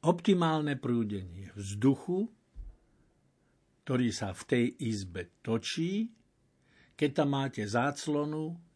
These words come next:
nedôjde k takému krúživému pohybu vzduchu a v tej chvíli vlastne kúrite, to poviem tak, ako je,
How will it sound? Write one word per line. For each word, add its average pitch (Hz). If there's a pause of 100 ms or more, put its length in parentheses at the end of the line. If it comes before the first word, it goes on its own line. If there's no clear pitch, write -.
(140)
nedôjde 127
k -
takému 151
krúživému 156
pohybu 165
vzduchu 170 (2250)
a 95
v - (160)
tej 160 (160)
chvíli 151
vlastne 113 (800)
kúrite, 156 (160)
to 120 (600)
poviem 160 (640)
tak, 143 (160)
ako 120
je, 123